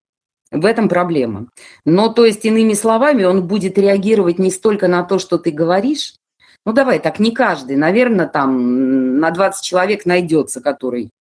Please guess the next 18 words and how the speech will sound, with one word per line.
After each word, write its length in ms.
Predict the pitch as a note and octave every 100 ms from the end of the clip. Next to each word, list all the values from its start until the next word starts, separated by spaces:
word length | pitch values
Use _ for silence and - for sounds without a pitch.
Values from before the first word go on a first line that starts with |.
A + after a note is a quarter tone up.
| _ _ _ _ _
увидит 440 | D#3+ G3 D3+ D3+ E3+
искру 320 | - D#3+ D#3+
Божию, 520 | F3 G3+ F3+ F#3+ F3+
понимаешь, 440 | F3 F3 G#3+ E3
ее 140 | D#3+ D3+
раскопает, 720 | C#3+ - D3+ F#3+ C4 G3+ -
поддержит 600 | D3+ C3+ D3 B3+ F3+ F#3
тебя, 320 | - E3 D#3 D3+
понимаешь, 460 | C#3+ E3+ G#3 E3+
или 140 | D#3+ D3+
что-то 340 | - D3 C#3+
еще. 260 | C#3+ - C3+
Но 100 | A3+
это 160 | C4
скорее 380 | - G#3+ G#3+ A3+
исключение, 640 | - F3 E3 - E3+ B2
чем 200 | A#2+ B2+
правило. 400 | A#2+ B2 A#2 A2